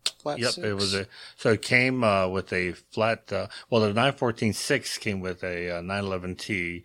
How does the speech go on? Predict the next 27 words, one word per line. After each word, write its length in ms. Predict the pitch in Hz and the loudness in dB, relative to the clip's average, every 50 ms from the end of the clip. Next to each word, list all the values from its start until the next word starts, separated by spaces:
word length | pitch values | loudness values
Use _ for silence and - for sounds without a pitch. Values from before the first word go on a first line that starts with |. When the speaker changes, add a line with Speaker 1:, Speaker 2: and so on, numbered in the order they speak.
| - - 92 | -16 -18 -16
Speaker 1:
Mm-hmm. 160 | 85 82 78 78 | -14 -14 -14 -10
Speaker 2:
hundred 300 | - - 117 110 101 92 | -4 -2 0 0 0 0
ten 200 | - - 104 98 | 0 -2 -2 0
horsepower, 760 | 87 92 95 90 - - - 95 92 90 85 85 85 85 85 82 | 0 0 -2 -2 -2 -4 -4 -2 0 0 0 -2 -4 -4 -6 -6
uh, 280 | 82 80 80 82 82 85 - _ _ _ _ _ _ _ _ _ _ _ - | -6 -6 -6 -8 -10 -12 -16 _ _ _ _ _ _ _ _ _ _ _ -16
uh, 220 | - 85 - 85 85 | -14 -14 -12 -14 -14
flat 320 | - - 104 92 90 - | -8 -4 -2 -2 -2 -2
six. 500 | - - - 92 87 - - - - - - - - - _ _ _ - | -4 -4 -4 -4 -6 -6 -8 -10 -10 -12 -14 -18 -20 -20 _ _ _ -12
The, 200 | 107 98 92 90 | -10 -8 -6 -4
uh, 260 | 87 85 85 85 87 87 | -4 -4 -4 -6 -6 -4
nine 200 | 92 95 101 92 | -2 -2 -2 -2
fourteen 380 | - 104 92 - - 104 92 | -2 -2 -4 -2 -2 -6 -4
six 240 | - - 98 87 - | -4 -6 -8 -8 -8
G 180 | - - 92 90 | -8 -8 -8 -10
T, 280 | - - - 113 104 | -8 -4 -2 -2 0
still 280 | 92 - - 131 113 95 | -2 0 0 2 2 0
two-liter, 560 | - - - 135 120 101 98 90 87 92 90 | 0 0 0 0 2 2 2 2 2 2 0
but 180 | 85 92 92 85 | 0 -2 -2 -2
it 100 | 82 80 | -2 0
had 180 | 98 95 90 | 0 0 2
nine 240 | 92 95 95 98 92 | 2 2 2 2 2
oh 140 | 90 90 98 | 2 4 4
eight 180 | 110 104 - | 4 2 2
parts 680 | - - 95 82 82 85 - - - - - - - - _ _ - - - - - - - _ - | 0 -2 0 0 0 -4 -8 -8 -10 -8 -8 -8 -10 -14 _ _ -20 -20 -20 -20 -20 -20 -20 _ -8
and 300 | 110 95 90 87 87 87 | -4 -4 -4 -4 -4 -4
was, 340 | 85 85 82 82 - - 87 | -4 -4 -6 -6 -8 -8 -6
uh, 380 | 82 80 80 82 82 80 82 | -4 -4 -4 -4 -6 -8 -10